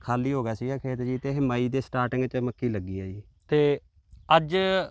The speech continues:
Speaker 2: ਇਹਦਾ ਦਾਣਾ ਰੰਗ ਲੈਣਾ ਸ਼ੁਰੂ ਕਰ ਗਿਆ, ਕਿਤੇ ਕਿਤੇ ਮ-, ਅਹ ਜਿਹੜਾ ਦਾਣਾ ਹੈਗਾ ਘੱਟ ਗੂੜਾ ਤੇ ਕਿਤੇ ਕਿਤੇ ਪੂਰਾ ਸਖਤ ਹੋਣ ਨੂੰ ਆ। ਅੱਜ ਇਹਦਾ ਹੁਣ ਅਚਾਰ ਪੈਣਾ, ਕੁਤਰਿਆ ਜਾਣਾ ਇਹ ਡੰਗ ਦਿਹਾੜੀ ਦੇ ਵਿੱਚ।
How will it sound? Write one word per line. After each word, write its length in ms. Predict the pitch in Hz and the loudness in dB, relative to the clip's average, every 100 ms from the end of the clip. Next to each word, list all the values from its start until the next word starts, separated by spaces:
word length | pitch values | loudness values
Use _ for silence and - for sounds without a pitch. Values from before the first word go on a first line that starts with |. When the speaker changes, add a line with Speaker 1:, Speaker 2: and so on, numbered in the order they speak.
| - - - - - | -10 -20 -20 -20 0
Speaker 2:
ਇਹਦਾ 160 | 160 202 | 6 8
ਦਾਣਾ 580 | 151 151 151 165 175 180 - | 10 8 10 8 6 2 -2
ਰੰਗ 260 | 147 147 151 | 4 6 6
ਲੈਣਾ 280 | 156 156 170 | 6 4 2
ਸ਼ੁਰੂ 240 | 165 185 | 2 4
ਕਰ 180 | 156 123 | 4 4
ਗਿਆ, 240 | 117 143 - - _ - | 2 0 -2 -20 _ -2
ਕਿਤੇ 200 | 160 170 | 0 2
ਕਿਤੇ 220 | 165 180 | 0 0
ਮ-, 160 | 165 | 0
ਅਹ 560 | 160 151 151 147 - 151 | 0 2 2 0 -6 -4
ਜਿਹੜਾ 180 | 151 170 | 0 0
ਦਾਣਾ 320 | 147 147 156 | 2 4 4
ਹੈਗਾ 240 | 156 165 | 4 2
ਘੱਟ 400 | 180 180 160 - 151 147 - - - - 139 | 6 6 4 4 6 6 4 -6 -20 -20 -2
ਗੂੜਾ 380 | 147 175 170 185 - - - | 4 8 8 6 -6 -18 -2
ਤੇ 80 | 175 | -2
ਕਿਤੇ 300 | - 160 180 | 2 2 2
ਕਿਤੇ 340 | 175 170 208 - _ _ | 0 0 0 -2 _ _
ਪੂਰਾ 420 | 170 175 185 - - _ _ | 4 8 8 8 -2 _ _
ਸਖਤ 340 | - 175 165 196 | 2 2 4 2
ਹੋਣ 260 | 175 180 | 2 4
ਨੂੰ 200 | 170 147 | 2 0
ਆ। 40 | 120 - - - - 147 | -2 -8 -16 -20 2 4
ਅੱਜ 200 | 156 147 | 4 2
ਇਹਦਾ 400 | 190 175 180 196 | 0 2 4 6
ਹੁਣ 260 | 170 175 180 - | 6 2 0 0
ਅਚਾਰ 420 | 170 180 156 151 156 | 0 6 8 8 6
ਪੈਣਾ, 380 | 147 135 151 | 2 0 0
ਕੁਤਰਿਆ 380 | 165 156 160 151 | -2 -4 4 4
ਜਾਣਾ 300 | 139 120 131 | 4 0 0
ਇਹ 160 | 135 143 | -2 2
ਡੰਗ 200 | 143 143 | 2 4
ਦਿਹਾੜੀ 240 | 156 160 | 2 0
ਦੇ 120 | 147 | 0
ਵਿੱਚ। 200 | 147 139 | -2 -2